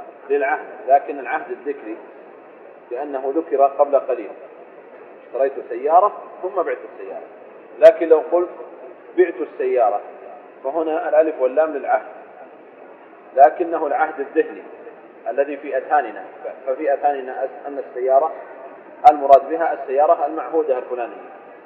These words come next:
لكن هل كلام المؤلف هنا يحمل على هذا؟ أنتم تقولون إن مراده العهد الذهني، ولكني أقول إن مراد المؤلف هنا العهد الذكري. لماذا؟ لأ-، نعم، لأنه سبق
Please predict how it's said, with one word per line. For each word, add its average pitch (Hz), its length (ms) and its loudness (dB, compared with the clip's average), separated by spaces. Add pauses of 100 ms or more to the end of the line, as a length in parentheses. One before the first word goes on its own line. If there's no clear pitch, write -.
(560)
لكن 156 220 10 (140)
هل 165 140 4 (220)
كلام 156 220 4
المؤلف 147 480 0
هنا 139 160 0
يحمل 135 360 -4
على 127 200 2
هذا؟ 143 400 0 (760)
أنتم 143 260 -4
تقولون 151 400 2
إن 151 160 -6
مراده 151 400 4
العهد 135 280 -6
الذهني، 123 340 -6 (880)
ولكني 143 500 4
أقول 165 280 6
إن 151 180 -6
مراد 139 280 6
المؤلف 131 460 -4
هنا 135 280 -8
العهد 117 340 -2
الذكري. 107 500 -4 (840)
لماذا؟ 135 480 2 (1700)
لأ-، - 160 2
نعم، 135 280 -4 (260)
لأنه 131 460 -4
سبق 156 300 8